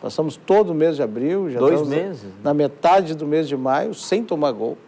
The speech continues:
Speaker 2: Que maravilha. Limeira, parabéns.
Speaker 1: Muito obrigado.
Speaker 2: Tu merece, o Inter merece, a nação colorada merece.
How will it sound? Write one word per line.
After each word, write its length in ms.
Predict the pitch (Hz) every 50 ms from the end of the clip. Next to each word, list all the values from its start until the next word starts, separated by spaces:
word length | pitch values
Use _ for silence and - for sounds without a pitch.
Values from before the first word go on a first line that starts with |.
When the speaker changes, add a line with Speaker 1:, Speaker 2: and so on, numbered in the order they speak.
| - -
Speaker 2:
Que 100 | - -
maravilha. 420 | 147 139 127 113 104 107 120 107 92 - 104
Limeira, 440 | 113 123 135 156 147 120 95 90 - - - - - - - - - - - - - - -
parabéns. 680 | 143 135 131 123 127 151 151 156 165 156 - - - -
Speaker 1:
Muito 200 | 175 170 190 175 170
obrigado. 400 | 156 156 147 147 139 120 107 -
Speaker 2:
Tu 80 | 151 143
merece, 640 | 143 139 135 139 143 156 160 151 - - - - - _ _ _ _ _ _
o 100 | - 139
Inter 300 | 147 156 147 156 147 135
merece, 500 | 135 135 135 139 147 151 160 151 - -
a 40 | 131
nação 320 | 135 135 127 - - 156
colorada 500 | 156 - 151 143 139 139 143 143 147 143
merece. 580 | 143 139 131 135 139 147 160 160 - - -